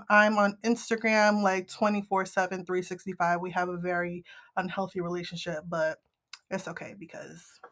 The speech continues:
I love y'all so much and I wanna just keep showing up for y'all. So feel free to reach out. You can follow me at Watch Us Thrive Podcast, also on TikTok under the same handle.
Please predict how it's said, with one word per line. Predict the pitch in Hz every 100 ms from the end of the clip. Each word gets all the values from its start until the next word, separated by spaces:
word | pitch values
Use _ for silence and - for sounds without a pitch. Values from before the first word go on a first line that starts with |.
| -
I | 196
love | 208 226
y'all | 220 208
so | - 226
much | 240 262 -
and | 196
I |
wanna | 202 220
just | 214 220 -
keep | 214
showing | - 214 262
up | 277
for | 220
y'all. | 185 180 -
So | - 220
feel | 208 254 269
free | 269 294
to | 285
reach | 269 262 -
out. | 247 262 269 - - - -
You | 202
can | 220
follow | 214 233 233 240
me | 240 240 240 240
at | 214 214 - - - 214
Watch | 214 208 -
Us | 208 -
Thrive | 208 196 196
Podcast, | - 247 240 233 226 220 214 - - - _ _
also | 226 233 - 233 220
on | 208 202
TikTok | 202 254 247 - 220 220
under | 202 196
the | 180
same | 185 - 190 185 -
handle. | 226 233 220 214 208 208